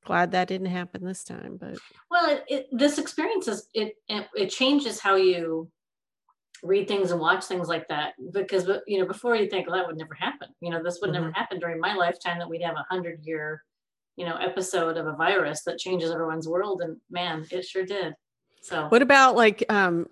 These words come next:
Speaker 1: like, shows now that you watch and you're, like, going, first of all, I'm looking at 'em going, "Okay, notice how they're not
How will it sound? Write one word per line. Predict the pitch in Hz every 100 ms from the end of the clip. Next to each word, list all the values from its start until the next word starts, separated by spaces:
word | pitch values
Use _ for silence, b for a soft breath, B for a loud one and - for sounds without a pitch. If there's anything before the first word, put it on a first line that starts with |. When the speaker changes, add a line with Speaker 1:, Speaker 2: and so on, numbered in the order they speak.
| - - _ _ -
Speaker 1:
like, | 185 170
shows | - 202 190 180
now | 180 175 180 180
that | 165
you | 170 170
watch | 165 165 -
and | 165 165
you're, | 170
like, | 165 160
going, | 170 170 165 160 - B B B B B -
first | 269 320 -
of | 214
all, | 196 175 175 175 - 196
I'm | 190
looking | 233 233 220 202
at | 185
'em | 180 170
going, | 185 170 165 -
"Okay, | 185 220 196 175
notice | 196 277 -
how | 277 233
they're | 196
not | 175 170 170 175 180 185 - -